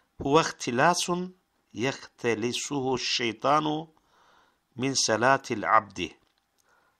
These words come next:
Sadaka Resulullah. Allah Resulüne sallallahu aleyhi ve sellem namazdayken başın sağa sola çevrilmesinin hükmünü sordum. Buyurdular ki,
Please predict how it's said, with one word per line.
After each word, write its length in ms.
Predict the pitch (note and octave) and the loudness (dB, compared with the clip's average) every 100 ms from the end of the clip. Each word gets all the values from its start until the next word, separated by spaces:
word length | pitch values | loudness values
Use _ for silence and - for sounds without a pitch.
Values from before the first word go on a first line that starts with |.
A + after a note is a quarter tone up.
| - | -10
Sadaka 460 | - G#2+ F#2 - | -4 -4 -4 -6
Resulullah. 540 | E2+ D#2 - D#2 D2 - - _ _ _ _ _ _ _ _ _ _ _ _ _ _ _ _ | -6 -6 -8 -10 -16 -20 -20 _ _ _ _ _ _ _ _ _ _ _ _ _ _ _ _
Allah 280 | C3+ D#3 G3 | 4 6 6
Resulüne 340 | F#3+ - D3 D3 | 4 0 0 0
sallallahu 220 | D3 C#3 | 2 0
aleyhi 160 | B2 | 0
ve 40 | B2+ | -2
sellem 140 | B2+ | 2
namazdayken 680 | C3 D#3+ D#3 F3 C#3+ A#2 G#2 | 2 4 4 2 2 -2 2
başın 300 | B2 - C#3+ - | 2 2 -2 2
sağa 200 | B2+ C#3 | 6 6
sola 280 | - A2+ G2+ _ | 4 2 2 _
çevrilmesinin 720 | - G#2+ G2+ G2 G2 - A#2 | -4 -2 -2 -2 -4 -6 -6
hükmünü 340 | G#2 G2+ G#2 G2 | -10 -10 -8 -8
sordum. 480 | - F2 - C3+ G#2 | -6 -6 -6 -8 -4
Buyurdular 400 | G2 F#2 C#3+ E3 | -6 -2 -4 -4
ki, 320 | D#3 E3+ | -8 -10